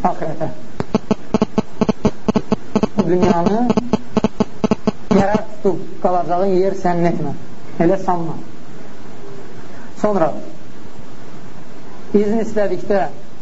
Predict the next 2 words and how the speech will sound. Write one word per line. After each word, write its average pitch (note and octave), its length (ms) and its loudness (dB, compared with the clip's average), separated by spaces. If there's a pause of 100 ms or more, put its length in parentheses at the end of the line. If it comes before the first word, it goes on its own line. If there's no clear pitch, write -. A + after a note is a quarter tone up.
(840)
əgər A3+ 420 0 (1300)
ev G#3+ 240 2